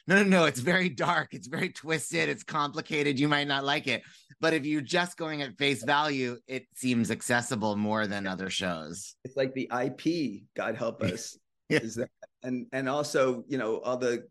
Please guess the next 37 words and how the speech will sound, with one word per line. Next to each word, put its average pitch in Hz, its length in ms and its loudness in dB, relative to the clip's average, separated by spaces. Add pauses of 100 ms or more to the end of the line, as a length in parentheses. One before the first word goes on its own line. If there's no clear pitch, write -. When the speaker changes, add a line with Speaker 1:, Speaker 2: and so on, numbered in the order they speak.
Speaker 2:
the 120 160 -2
schools 156 420 -4
just 127 180 -4
do 120 120 -4
the 107 120 -10
first 113 280 -4
act. 123 400 -4
So 104 320 -4
Speaker 1:
That's 113 180 -2
Speaker 2:
yeah. 117 80 2
Speaker 1:
right, 95 260 2
Into 117 240 -4
the 113 80 -2
Woods 107 220 -2
Junior. 107 480 2 (460)
Well, 233 120 6
and 214 160 4
Speaker 2:
<laughs> 202 60 8
Speaker 1:
also 196 160 0 (140)
that 147 240 2 (100)
the, 143 320 -6
the 143 160 -4
original 131 380 0
production 110 760 2
was 98 180 -4
captured 101 540 -2
so 101 760 0
exquisitely, 87 1120 -6
um, 87 360 -2
with 92 160 -2
Speaker 2:
Yeah. - 100 -10
Speaker 1:
James 101 200 -2
Lapine 95 320 -2
directing 92 640 -4
the 85 80 -10
cameras 87 640 -6
to, 90 220 -8